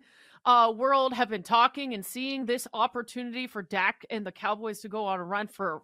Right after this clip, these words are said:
gosh, what seems like at least a month now. So I think you've missed the number. Like, I wouldn't feel comfortable betting Dak <laughs> M V P at this point when just a few ye-, weeks ago even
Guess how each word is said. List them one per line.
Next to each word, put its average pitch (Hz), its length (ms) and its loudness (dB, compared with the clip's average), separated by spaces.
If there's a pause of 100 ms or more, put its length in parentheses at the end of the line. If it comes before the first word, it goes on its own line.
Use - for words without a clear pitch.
(100)
gosh, 208 280 0
what 170 140 -14
seems 233 260 -12
like 185 160 -8
at 185 140 -8
least 208 260 -8
a 185 40 -6
month 190 400 0
now. 165 260 -2
So - 220 -4
I 294 180 10
think 214 240 -10
you've 190 180 -12
missed 190 220 -8
the 175 80 -10
number. 175 440 -4
Like, 190 240 -4 (400)
I 269 180 8
wouldn't 254 280 -2
feel 254 240 -2
comfortable 247 520 -6
betting 240 460 -2 (300)
Dak 233 360 4
<laughs> - 60 -2
M 262 200 4
V 294 220 -6
P 285 340 -6
at 285 160 -10
this - 220 -8
point 262 420 -4
when 240 200 -4
just 247 300 -6
a 220 60 -8
few 233 240 -10
ye-, 220 260 -14
weeks 277 360 -8
ago 202 320 -8
even 208 280 -8